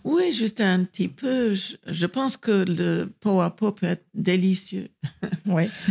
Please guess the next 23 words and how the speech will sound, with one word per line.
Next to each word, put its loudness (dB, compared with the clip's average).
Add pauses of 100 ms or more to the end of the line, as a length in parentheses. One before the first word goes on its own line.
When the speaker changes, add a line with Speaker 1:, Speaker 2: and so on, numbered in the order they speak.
(120)
Speaker 1:
Donc 2
ça, 0
je -2
suis -2
pas -2
contre 0
le 4
pot 0
à 0
pot. -2 (520)
Mais 2
je -2
pense -2
qu'on 2
a 2
tendance 2
à -6
associer 0 (680)
un 4
contact, 0
n'importe 2
quel 0 (440)
contact -2